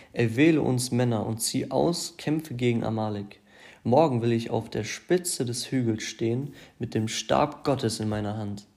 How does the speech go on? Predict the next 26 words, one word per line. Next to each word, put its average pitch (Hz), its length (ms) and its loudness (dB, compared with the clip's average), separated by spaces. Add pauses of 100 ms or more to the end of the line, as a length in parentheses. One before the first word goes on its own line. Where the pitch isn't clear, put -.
(400)
Und 120 160 0
Josua 127 380 2
machte 123 340 -2
es 107 160 -2
so, 127 220 2
wie 113 80 0
Mose 117 360 2
ihm 117 200 0
sagte. 104 480 -6 (480)
Und 120 140 -2
er 117 100 4
kämpfte 147 480 -2
gegen 117 240 0
Amalek. 107 420 -6 (1000)
Mose 139 380 6
aber 117 480 0 (120)
und 113 200 -4
Aaron 131 380 4
und 127 240 -2
Hur 113 340 0 (220)
stiegen 135 680 -2 (480)
auf 120 200 0
die 120 120 -2
Spitze 147 460 -2
des 123 220 -2
Hügels. 107 600 -4